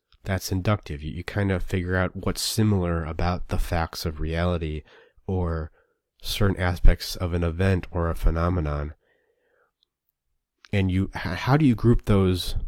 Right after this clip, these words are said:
pieces together to create a truth, to create a generalization? And objectivism has an answer. It says you look at the cause of each of those particulars.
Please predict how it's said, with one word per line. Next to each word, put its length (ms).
pieces 500
together 540
to 160
create 440
a 40
truth, 440
to 120
create 280
a 80
generalization? 920
And 160
objectivism 720
has 220
an 100
answer. 380
It 120
says 360
you 120
look 240
at 180
the 80
cause 680
of 160
each 160
of 80
those 160
particulars. 800